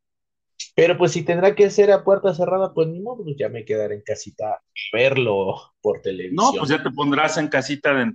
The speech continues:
Speaker 2: enfrente de la televisión, los bigotes y el sombrero, y pues ya, este, eh, te hará justicia la revolución, pero de Emiliano Zapata, güey, para que te pongas bien, bien pasteloso, güey.
Speaker 1: Pero pues la cuestión es que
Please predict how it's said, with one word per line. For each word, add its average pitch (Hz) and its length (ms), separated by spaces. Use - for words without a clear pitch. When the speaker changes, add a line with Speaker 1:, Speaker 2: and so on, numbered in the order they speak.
Speaker 2:
enfrente 120 360
de 120 60
la 117 100
televisión, 113 760
los 92 200
bigotes 98 640
y 95 100
el 90 120
sombrero, 107 440
y 104 100
pues - 180
ya, 85 240
este, - 320
eh, 95 220
te 110 100
hará 110 140
justicia 127 420
la 110 120
revolución, 98 500
pero - 180
de 101 80
Emiliano 101 520
Zapata, 123 520
güey, 95 180
para 90 220
que - 80
te 90 100
pongas 101 360
bien, 101 300
bien 107 280
pasteloso, 104 720
güey. - 140
Speaker 1:
Pero 101 260
pues 104 140
la 95 140
cuestión 110 380
es 117 120
que 85 800